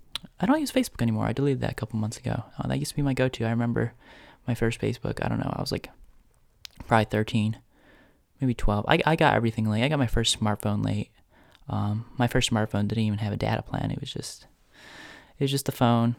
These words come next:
but I could run apps on it and, you know, take pictures, all that good stuff. Um, but yeah, I just deleted Facebook probably a, a month, month or two ago by now, just in, like, the whole controversy, uh, surrounding,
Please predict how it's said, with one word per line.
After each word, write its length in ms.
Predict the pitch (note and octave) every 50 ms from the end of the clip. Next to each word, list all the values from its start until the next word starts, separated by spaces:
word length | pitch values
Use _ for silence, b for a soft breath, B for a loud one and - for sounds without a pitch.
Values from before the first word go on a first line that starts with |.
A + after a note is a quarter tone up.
| - -
but 120 | A2+ A2
I 120 | A2+ A2
could 240 | - - A2+ A2+ A#2 - -
run 160 | B2+ A#2+ A#2
apps 320 | - A2 A2 A2 - - A2
on 140 | A2 A2 A2
it 160 | A2 A2 -
and, 180 | A2 A2 A2+
you 80 | A#2 A#2
know, 80 | A2+ A#2 -
take 160 | - A2+ A2+
pictures, 360 | - A2 - - - A2+ A#2
all 120 | A#2 A2+ A2
that 100 | A2 A2+
good 140 | A2+ A2+
stuff. 400 | - - - - - - - - - -
Um, 340 | - A2 A2+ A#2 A#2+ A#2+ - - _ _ - B B B B B B B B B B B B B B -
but 100 | C#3+ C3+
yeah, 300 | C3+ D#3 F3 E3+ A#2 B2
I 340 | B2 - - C3 C3 B2+ - _
just 360 | - - - D3+ D#3 - - -
deleted 280 | D3+ C#3+ C#3 C3+ B2+
Facebook 440 | - B2+ B2 - - B2+ A#2+ A#2 -
probably 340 | - - D3+ F3 G3 G#3+ F#3+
a, 80 | - C3 A#2+ - -
a 60 | -
month, 280 | A#2 A#2 B2 C#3+ D#3 - _ _ - - - - -
month 180 | C3+ D3 D3+
or 60 | D3+
two 180 | C#3 - - D3
ago 220 | D3 D3+ D#3 D3+
by 160 | D3+ D#3 D3+ D3+
now, 240 | D#3 D#3+ E3 E3 - _ _ _ B B B B B B B -
just 180 | D3 - -
in, 40 | D3
like, 120 | C#3+ C3
the 140 | - - A#2+
whole 340 | B2 - - - - C3+ B2+
controversy, 880 | - - - C3+ B2+ - - B2 A#2+ A#2 A2+ - - A#2+ A#2 A#2 A2 -
uh, 220 | A#2+ A#2 A2 A2+
surrounding, 600 | - - - - A#2 A#2 A#2 A2+ A2+ A2+ A2 A#2